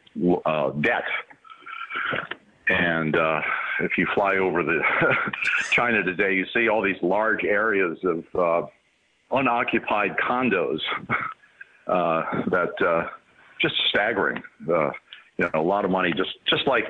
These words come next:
uh, if you've seen The Big Short, the film about the two thousand eight financial crisis and, you know, all those empty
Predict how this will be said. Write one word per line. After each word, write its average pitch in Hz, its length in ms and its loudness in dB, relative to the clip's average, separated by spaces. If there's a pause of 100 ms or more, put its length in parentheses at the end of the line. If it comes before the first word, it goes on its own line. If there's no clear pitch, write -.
uh, 92 320 2
if - 140 -2
you've 101 180 0
seen 117 160 2
The 95 60 2
Big 95 240 0 (120)
Short, 107 300 2 (960)
the - 60 0 (120)
film 95 220 4
about 87 460 0
the 82 200 2 (100)
two 98 120 2
thousand 85 280 0
eight 87 200 0
financial 85 360 -2
crisis 78 440 -2 (100)
and, 76 220 0 (200)
you 82 100 2
know, 78 120 0
all 87 180 0
those 80 240 0
empty 90 400 0